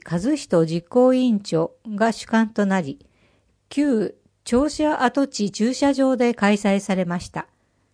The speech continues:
今年のテーマは、僕が、私が主役の商工祭り。初の試みとして職業体験ブースが設けられ、工作体験や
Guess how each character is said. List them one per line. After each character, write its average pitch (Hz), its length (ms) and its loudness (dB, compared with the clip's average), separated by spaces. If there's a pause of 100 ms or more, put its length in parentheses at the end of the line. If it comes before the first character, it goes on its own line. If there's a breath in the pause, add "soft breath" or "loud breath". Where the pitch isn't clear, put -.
(280)
今 208 160 -4
年 320 220 -4
の 311 140 -2
テ 302 200 0
ー 277 40 0
マ 185 120 0
は、 160 240 -2 (600)
僕 247 340 0
が、 175 240 2 (140)
私 233 480 -2
が 214 240 0
主 208 220 -4
役 254 280 0
の 208 300 0
商 226 260 -2
工 269 320 2
祭 214 440 -4
り。 - 60 -20 (800)
初 220 300 -4
の 320 120 -2
試 240 280 2 (100)
み 220 80 2
と 214 140 0
し - 100 -8
て 185 300 -2 (240 soft breath)
職 208 280 -2
業 311 200 4
体 285 260 2
験 285 300 0
ブ 277 80 2
ー 277 40 2
ス 214 160 -4
が 165 120 0
設 180 240 0
け 214 160 0
ら 175 100 2
れ、 175 220 -6 (540)
工 254 180 -2
作 285 260 0
体 262 220 2
験 185 260 0
や 165 240 0